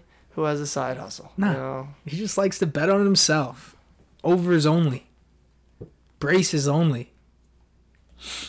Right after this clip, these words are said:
Speaker 2: But, uh, yeah, it should be a good game. I mean, maybe not the game of the week, but should be fun to watch. Um,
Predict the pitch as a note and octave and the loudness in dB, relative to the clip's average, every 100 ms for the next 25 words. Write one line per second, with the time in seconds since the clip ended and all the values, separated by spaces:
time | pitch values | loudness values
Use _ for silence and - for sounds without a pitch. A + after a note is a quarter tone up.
0 | - - - - - B2 B2 B2+ B2 A#3 | -18 -20 -20 -20 -14 -12 -10 -12 -8 0
1 | F#3+ D3+ A#3+ G3+ F#3 F3 D3+ D3 D3 C3+ | 0 2 0 2 2 2 2 2 2 -2
2 | - - _ _ C#3+ D3+ C3 C3+ D#3 D#3 | -8 -20 _ _ -8 -6 -4 2 4 4
3 | D3 C#3 C#3 D3 C3+ B2+ D3 C#3+ - - | 2 0 0 0 0 2 4 4 -2 -14
4 | - _ D3 C3+ B2+ - _ - - - | -20 _ -6 -6 -6 -12 _ -20 -20 -20
5 | - - C#3 C3+ C3+ B2+ A#2+ A#2+ A2+ - | -12 -4 -2 -2 -4 -6 -8 -8 -8 -10
6 | - - - - C3 B2+ B2 B2 A#2 | -10 -14 -20 -8 -4 -2 -2 -4 -8